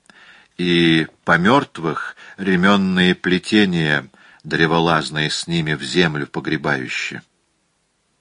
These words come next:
Карамзин, История государства российского, том первый, Санкт-Петербург, тысяча восемьсот шестнадцатый год, страница триста пятьдесят третья, примечание,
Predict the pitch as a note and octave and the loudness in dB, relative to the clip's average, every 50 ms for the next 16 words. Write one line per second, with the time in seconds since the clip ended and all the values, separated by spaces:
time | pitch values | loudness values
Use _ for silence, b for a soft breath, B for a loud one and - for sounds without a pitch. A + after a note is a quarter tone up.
0 | _ _ _ _ _ _ _ _ _ _ _ - - - D#2+ D#2+ D2+ C#2+ - - | _ _ _ _ _ _ _ _ _ _ _ -8 -4 -2 -2 -2 -2 -4 -4 -4
1 | G#2+ B2+ C#3 - - - - - - F#2+ F2 E2+ E2+ E2 D2+ D2+ - - E2 D2 | -4 -4 -6 -8 -10 -8 -8 -4 -2 -2 0 0 0 -2 -2 -6 -8 -8 -6 -4
2 | D2 D2 - - - F2 F#2 G2+ G2 - - A#2+ A2+ - - - G#2+ G2+ F2+ - | -4 -6 -6 -8 -8 -6 -6 -6 -6 -6 -6 -8 -8 -8 -8 -6 -6 -6 -4 -4
3 | F2 E2 D#2 - - F2 E2+ E2+ F#2 G#2 B2 B2+ B B B B B B B B | -6 -6 -6 -6 -4 -2 -2 -2 0 -2 -4 -6 B B B B B B B B
4 | - - G#2+ G#2 F#2+ F2 D#2+ - - F2 - - F2+ E2 D2 F#2+ A#2 A#2+ - _ | -4 0 2 2 2 0 -4 -6 -6 -4 -2 -2 -2 -2 0 -2 -2 -2 -2 _
5 | - G#2+ G2 - - - - F#2+ E2 D#2 - F2 E2 - - F2+ E2+ E2 - - | -4 -4 -4 -4 -6 -8 -6 -6 -6 -6 -6 -8 -8 -4 -4 -4 -4 -4 -6 -10
6 | - E2+ - - E2+ D#2 C#2+ - - - - D#2+ C2+ - A2+ - - B B B | -8 -8 -6 -6 -6 -6 -6 -8 -10 -8 -8 -8 -4 -4 -6 -6 -6 B B B
7 | B B - - - E2+ E2 D#2+ D#2+ D#2 - - D#2+ - - E2+ D#2 - - - | B B -14 -6 -2 0 0 0 -2 -4 -6 -8 -8 -6 -6 -6 -6 -6 -8 -12
8 | - - E2+ D#2 D2+ D#2+ D2+ - - E2 E2 - _ - - E2+ E2 D2+ - - | -10 -10 -10 -10 -8 -8 -8 -4 -4 -4 -4 -6 _ -8 -4 -4 -4 -4 -4 -6
9 | - - D2 - B B B B B - - D2+ D2 C#2 - - - G#2 B2 B2+ | -8 -8 -8 -8 B B B B B -12 -10 -10 -10 -8 -6 -2 0 0 0 0
10 | B2+ B2+ C3 B2+ | -4 -8 -10 -12